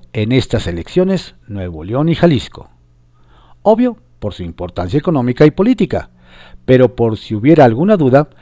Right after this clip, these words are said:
la senadora de Morena, María Mercedes González, lo hizo público, transmitiendo a su vez un recado de Ricardo Monreal en una de las sesiones virtuales ante todos sus compañeros, los de su partido y los de los otros.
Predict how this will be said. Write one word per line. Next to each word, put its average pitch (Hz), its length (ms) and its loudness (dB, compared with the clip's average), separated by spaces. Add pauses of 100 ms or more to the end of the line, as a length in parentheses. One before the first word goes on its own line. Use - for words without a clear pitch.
(160)
la 220 140 4
senadora 214 460 4
de 165 120 4
Morena, 156 340 2
María 98 280 0
Mercedes 98 500 -6
González, 127 500 -2 (200)
lo - 180 -8
hizo 117 240 -2
público, 196 560 0 (340)
transmitiendo 110 840 2
a 110 60 0
su 131 140 -8
vez 165 280 2 (220)
un 143 280 2
recado 107 460 0
de 160 100 6
Ricardo 98 420 -4
Monreal 120 500 0 (280)
en 90 240 -6
una 127 160 0
de 104 120 0
las 107 140 0
sesiones 117 400 -2
virtuales 135 540 0 (220)
ante 120 400 2
todos 160 320 0
sus 151 160 -4
compañeros, 160 720 0 (260)
los 104 160 -4
de 104 100 -2
su 110 180 -6
partido 190 560 2 (280)
y 113 120 0
los 117 160 0
de 104 100 -2
los 95 180 -8
otros. 123 440 -8